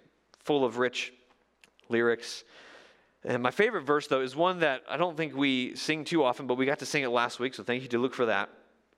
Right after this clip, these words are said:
And the first part of the verse says this, "Come, desire of nations, come. Fix in us thy heavenly home. Rise the woman's conquering seed.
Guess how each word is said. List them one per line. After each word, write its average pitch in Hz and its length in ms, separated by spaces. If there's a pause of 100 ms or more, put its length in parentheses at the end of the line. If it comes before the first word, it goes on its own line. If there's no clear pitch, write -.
(220)
And 120 80
the 107 60
first 196 240
part 190 120
of - 20
the 131 100
verse 135 140
says 131 180
this, 113 460 (1400)
"Come, 220 360
desire 165 600
of 123 240
nations, 143 600
come. 98 520 (800)
Fix - 640
in 180 180
us - 520 (420)
thy 117 260
heavenly 151 540
home. 123 460 (1000)
Rise 160 560
the 170 120
woman's 143 500
conquering 127 720
seed. 98 520